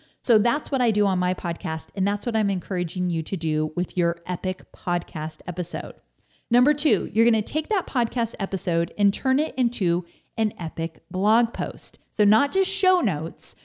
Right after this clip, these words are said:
you're actually gonna build out a whole podcast. So if people never listened to your podcast episode, they would still get immense value from your blog post.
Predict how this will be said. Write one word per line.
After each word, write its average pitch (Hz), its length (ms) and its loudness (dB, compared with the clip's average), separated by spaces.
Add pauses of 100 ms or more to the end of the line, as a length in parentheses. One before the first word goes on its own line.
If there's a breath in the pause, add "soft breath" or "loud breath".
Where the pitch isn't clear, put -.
(140 soft breath)
you're 233 120 4
actually 277 360 -2
gonna 247 180 0
build 247 300 2
out 226 160 2
a 190 60 2
whole 254 380 0
podcast. 254 680 -4
So 202 200 2
if 196 120 -4
people 247 260 -2
never 269 560 0
listened 247 500 0
to - 100 -6
your 196 120 0
podcast 196 540 -4
episode, 247 520 -2 (260 loud breath)
they 214 100 2
would 202 160 0
still 247 240 2
get 220 240 -4
immense 190 480 0
value 180 340 -2
from 175 200 -6
your 165 120 -4
blog 170 360 -2
post. - 460 -6